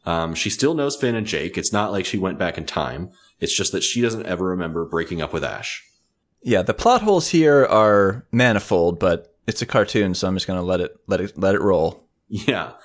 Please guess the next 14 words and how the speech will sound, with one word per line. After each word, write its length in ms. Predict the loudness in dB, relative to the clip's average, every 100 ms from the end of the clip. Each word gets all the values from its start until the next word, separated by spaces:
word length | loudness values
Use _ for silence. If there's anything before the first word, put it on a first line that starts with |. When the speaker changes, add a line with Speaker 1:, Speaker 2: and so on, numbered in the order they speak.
| -20 _ -4
Speaker 1:
Um, 680 | -2 0 -2 -4 -8 -12 _ _ _ _ _ _ _ _ _ _ _
Finn 260 | -8 -2 0
and 240 | 0 -2
Jake 340 | 0 0 0 -2
are 560 | -4 -2 0 0 -2 -6 -12 _ _
feeling 380 | -4 0 0 -2
a 60 |
bit 160 | -4 -2
helpless 480 | -4 -2 -4 -6 -6
and, 500 | -2 -2 -2 -2 -6 -8 _ _
and 180 | -4 -2
are, 400 | 0 0 0 -2
really. 420 | -2 0 -2 -6 -10 _ -8
Um, 440 | -6 -4 -6 -10